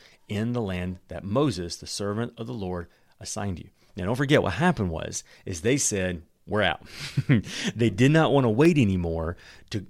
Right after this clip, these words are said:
cross the Jordan River. And so they're like, "We gonna settle right here. Mom and them done found a plot. We got this." Well, it almost caused a civil war, 'cause Moses was like, "No, no, we, we going over there." So finally he had to take it before the Lord, and the Lord said, "Fine,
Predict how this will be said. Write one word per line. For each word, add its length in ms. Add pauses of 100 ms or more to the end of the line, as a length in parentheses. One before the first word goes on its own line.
cross 400
the 140
Jordan 280
River. 260
And 120
so 80
they're 80
like, 180 (300)
"We 160
gonna 140
settle 260
right 160
here. 420 (300)
Mom 240
and 100
them 140
done 160
found 180
a 40
plot. 440 (200)
We 100
got 400
this." 380 (300)
Well, 120
it 40
almost 340
caused 540 (100)
a 40
civil 300
war, 300 (320)
'cause 140
Moses 280
was 180
like, 200
"No, 120
no, 300
we, 180
we 160
going 260
over 160
there." 320 (420)
So 100
finally 300
he 80
had 100
to 80
take 260
it 100
before 280
the 60
Lord, 460 (340)
and 120
the 80
Lord 220
said, 340
"Fine, 280